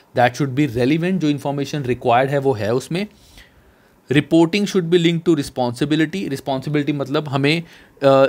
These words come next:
जो भी पर्सन ने वो बनाया है, he is responsible, ताकि कुछ भी प्रॉब्लम हो तो वो अपने ऊपर ले सके,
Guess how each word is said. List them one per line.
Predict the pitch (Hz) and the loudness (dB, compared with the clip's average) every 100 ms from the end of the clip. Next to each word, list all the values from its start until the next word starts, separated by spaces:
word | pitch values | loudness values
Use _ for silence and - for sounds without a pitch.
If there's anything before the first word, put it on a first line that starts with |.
| - - 147 | 2 -10 -8
जो | 127 151 | 0 0
भी | 156 | 0
पर्सन | 175 156 147 156 | 0 2 2 -2
ने | 151 | -2
वो | 151 | -2
बनाया | 131 120 120 143 | -2 -2 0 -2
है, | |
he | 135 143 | -2 -2
is | 123 120 | -4 -6
responsible, | - 113 120 147 143 170 | -6 -8 -4 -4 0 0
ताकि | 151 127 | 0 -2
कुछ | 131 135 143 | -4 -4 0
भी | |
प्रॉब्लम | 151 139 127 143 | 2 2 2 -2
हो | 139 156 247 _ - | -2 -4 -4 _ -8
तो | 131 | -4
वो | 131 | -2
अपने | 127 135 | -2 -4
ऊपर | 123 131 | -2 -2
ले | 110 | -2
सके, | 110 139 190 | -4 -4 -6